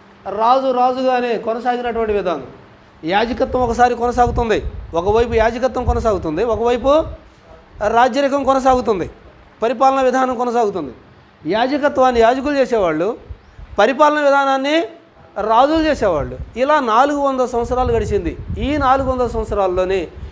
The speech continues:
దేవుడు భవిష్యత్తులో చేయబోయేటటువంటి, దేవుడు ఈ రెండు కార్యక్రమాల ద్వారా దేవుడు విసుగు చెందాడండి. ఎందుకనంటే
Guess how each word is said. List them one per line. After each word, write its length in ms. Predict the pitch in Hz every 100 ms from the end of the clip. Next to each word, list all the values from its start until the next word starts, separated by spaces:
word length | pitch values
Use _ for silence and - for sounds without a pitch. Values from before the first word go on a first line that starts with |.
| - -
దేవుడు 460 | 170 226 247 240
భవిష్యత్తులో 560 | 226 202 233 254 247 226
చేయబోయేటటువంటి, 960 | 214 214 226 220 208 202 202 196 180 160 - - -
దేవుడు 380 | 147 226 240 226
ఈ 200 | 226 226
రెండు 200 | 226 277
కార్యక్రమాల 640 | 269 240 226 226 214 208
ద్వారా 180 | 202 214
దేవుడు 260 | 220 247
విసుగు 260 | 233 240 -
చెందాడండి. 560 | 294 269 240 180 131 117 - - -
ఎందుకనంటే 720 | 175 214 208 190 175 170 139